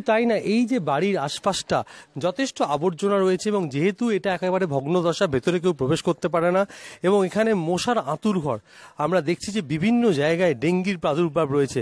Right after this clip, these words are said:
এই যে জায়গায়, সেখানে মশার প্রাদুর্ভাব রয়েছে এবং প্রচুর মশা রয়েছে এবং পুরসভার তরফ থেকে এখান থেকে ডেঙ্গির মশার লার্ভাও মিলেছে। এই ইতিমধ্যে এলাকার বাসিন্দারা জেলা শাসককে চিঠি লিখে জানিয়েছেন যে এই বাড়িটি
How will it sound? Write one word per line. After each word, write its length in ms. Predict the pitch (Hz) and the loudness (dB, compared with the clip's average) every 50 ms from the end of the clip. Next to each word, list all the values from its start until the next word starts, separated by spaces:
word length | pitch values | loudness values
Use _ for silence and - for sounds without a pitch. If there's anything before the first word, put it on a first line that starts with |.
| 107 - - - - - - - 185 233 | -6 -8 -14 -20 -20 -18 -8 -2 2 4
এই 80 | 254 262 254 220 | 4 4 4 4
যে 80 | 240 220 196 | 2 2 2
জায়গায়, 280 | 180 170 170 185 208 190 180 | 2 2 2 0 0 0 0
সেখানে 220 | 170 175 185 190 175 151 | 0 0 2 2 2 2
মশার 260 | 151 143 - 185 180 - | 2 2 0 0 0 0
প্রাদুর্ভাব 420 | 156 131 127 156 170 160 180 180 165 156 165 | 0 -2 0 -2 -2 0 0 0 0 0 -2
রয়েছে 220 | 165 170 165 - 208 | -2 -2 0 0 0
এবং 80 | 185 175 151 147 | 0 0 -2 -4
প্রচুর 240 | 156 - - 233 208 202 165 | -6 -4 -2 -2 0 0 0
মশা 200 | 147 - - 190 | 0 0 0 2
রয়েছে 260 | 185 175 175 170 - 214 202 | 2 2 2 2 2 2 2
এবং 120 | 170 175 190 185 165 - - - | 4 2 2 0 -2 -4 -6 -2
পুরসভার 420 | 156 151 175 - 202 190 196 185 - | 0 0 2 2 0 0 -2 -2 -2
তরফ 160 | - 175 185 - - | -2 -2 -2 0 -2
থেকে 120 | 190 175 175 | -2 0 2
এখান 140 | 175 185 185 165 | 2 0 0 0
থেকে 140 | 190 170 185 139 123 | 0 -2 -2 0 0
ডেঙ্গির 380 | 151 160 170 180 175 214 214 185 - - - - - - - | 0 0 2 2 4 4 2 2 0 -4 -12 -14 -10 -4 0
মশার 260 | 160 170 165 214 202 165 131 | 0 2 4 4 2 4 2
লার্ভাও 360 | 123 131 156 156 190 226 226 220 196 | 2 2 2 2 2 2 2 2 0
মিলেছে। 280 | 175 160 151 - - 120 107 - - - - - _ - - | 0 -2 -2 -4 -6 -8 -10 -10 -16 -20 -20 -20 _ -8 -6
এই 60 | 170 202 190 | -4 -4 -6
ইতিমধ্যে 460 | 175 - 254 262 247 254 254 208 262 247 196 185 | -6 -4 -4 -2 -2 -2 -2 -2 -2 0 0 2
এলাকার 280 | 196 196 180 214 208 165 151 | 0 0 0 0 -2 -2 -2
বাসিন্দারা 480 | 147 - - 208 208 202 196 196 202 214 175 147 | -4 -4 -2 -2 -2 0 0 2 2 2 0 0
জেলা 160 | 160 170 170 160 | 0 -2 -2 -4
শাসককে 300 | - 180 165 190 - 185 156 - | -6 -8 -8 -6 -4 -4 -4 -4
চিঠি 180 | 165 - 185 180 | -4 -2 -2 -2
লিখে 160 | 185 160 175 156 127 | 0 0 0 0 0
জানিয়েছেন 420 | 127 131 156 180 175 - 202 190 180 160 | 0 0 0 0 0 0 0 -2 0 0
যে 80 | 180 185 - - 190 | 0 -2 -2 0 0
এই 100 | 226 240 226 160 | 2 2 2 2
বাড়িটি 340 | 147 139 160 180 - 185 | 0 0 0 -2 -2 -2